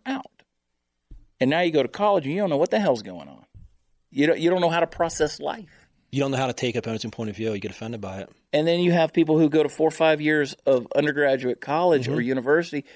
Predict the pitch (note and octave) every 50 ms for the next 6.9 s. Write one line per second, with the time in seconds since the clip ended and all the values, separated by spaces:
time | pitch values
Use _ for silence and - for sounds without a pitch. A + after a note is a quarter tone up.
0 | - _ _ _ - C#3+ D3+ D3 - - F3 D#3+ D#3 D#3+ E3 F3 D#3+ E3+ D#3 D#3
1 | D3+ D3 D3+ D3+ D3 D3 C3+ D3 C#3+ C#3+ D3 D#3 D#3 D#3 D3+ D3+ D3+ D3+ D3 -
2 | - F#3 G#3 G#3 F3+ - - _ _ _ _ B2 A#2 A#2 C3+ D3+ D#3+ _ _ _
3 | _ _ D3 D#3+ G#3+ - F3+ D#3 B2 A2+ G#2 G#2 G2 G2 G2+ G#2+ C#3+ D#3+ _ _
4 | D#3 C#3+ C#3 C#3+ C#3+ C#3 C3+ C3+ C#3 C#3 C3+ - A#2+ A2+ A2 G#2+ A2 G#2+ A#2 C3
5 | D#3 - - - - - - - - - - A3 - D4 B3+ - - - B3 B3+
6 | C#4+ D4+ C#4 F3 F#3+ G3+ G#3 F#3+ G3+ F#3+ - - G3 G#3+ C#4 B3+ G3